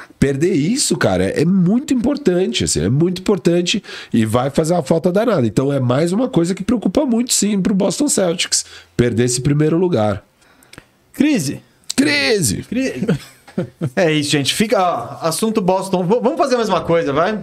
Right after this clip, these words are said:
Speaker 1: Braba.
Speaker 2: Não, não, não. O ulti-, o que eu fiz no
Speaker 1: Ah, tá.
Speaker 2: último é onde terminará Boston Celtics,
Speaker 1: É.
Speaker 2: Rafael Cardone e o Firu? Mais assertivo, por favor.
Speaker 1: Terceiro lugar no leste.
Speaker 2: Ah,
Speaker 1: Terce-
Speaker 2: não, eu tô falando de playoff, mas tudo
Speaker 1: Tá,
Speaker 2: bem.
Speaker 1: não. Terceiro lugar no leste, cai no segundo round.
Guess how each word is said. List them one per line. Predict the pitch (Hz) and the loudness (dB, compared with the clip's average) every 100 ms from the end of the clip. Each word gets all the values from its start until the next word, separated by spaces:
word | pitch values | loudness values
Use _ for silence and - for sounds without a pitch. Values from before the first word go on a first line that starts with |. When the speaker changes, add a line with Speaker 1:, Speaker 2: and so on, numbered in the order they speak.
| - _ | -12 _
Speaker 1:
Braba. | 78 120 135 - 73 - _ | 0 2 2 0 -2 -6 _
Speaker 2:
Não, | 170 208 233 | -2 0 2
não, | 226 | 2
não. | 196 175 | 2 0
O | |
ulti-, | 196 202 | 0 -2
o | 180 | 0
que | 214 | 0
eu | |
fiz | 220 220 | 0 -2
no | 214 | 0
Speaker 1:
Ah, | 170 | 2
tá. | 170 | 0
Speaker 2:
último | 185 180 | 0 -2
é | 139 - _ - | -4 -8 _ -2
onde | 202 285 311 311 | 0 2 0 0
terminará | 254 220 214 196 190 185 | 0 2 2 2 2 0
Boston | 190 208 208 180 | 0 -2 -2 -2
Celtics, | - 160 170 180 82 - - _ - | 0 2 2 0 -2 -4 -6 _ -4
Speaker 1:
É. | 170 | -2
Speaker 2:
Rafael | 175 175 | 0 0
Cardone | 180 160 160 | 0 0 0
e | 151 | -2
o | |
Firu? | 156 131 117 - - - | 0 -2 -2 -8 -14 -2
Mais | 185 262 | 0 0
assertivo, | 277 277 - 165 127 | 0 -2 -2 -2 -2
por | 127 160 | -2 0
favor. | 147 | 0
Speaker 1:
Terceiro | 131 123 165 170 | 0 0 2 2
lugar | 120 107 110 170 220 _ _ | 2 2 2 0 -4 _ _
no | 92 90 | 0 2
leste. | 87 101 147 - - - | 2 2 0 -2 -6 -8
Speaker 2:
Ah, | _ _ _ _ _ _ _ _ _ _ _ _ 165 | _ _ _ _ _ _ _ _ _ _ _ _ 0
Speaker 1:
Terce- | 135 175 | 2 0
Speaker 2:
não, | 135 | 0
eu | |
tô | 135 | -2
falando | 151 214 | 0 0
de | 220 | 2
playoff, | 254 180 175 | 2 2 -2
mas | |
tudo | 185 139 | 0 0
Speaker 1:
Tá, | |
Speaker 2:
bem. | 127 | 2
Speaker 1:
não. | 120 76 | 0 0
Terceiro | - 101 - 127 120 | 0 0 2 0 0
lugar | 117 107 110 | 0 2 2
no | 110 | 2
leste, | 110 123 143 - | 2 0 0 -2
cai | - 123 | 0 0
no | 127 | 0
segundo | 127 113 117 | 0 0 0
round. | 92 76 64 - | 0 0 -2 -6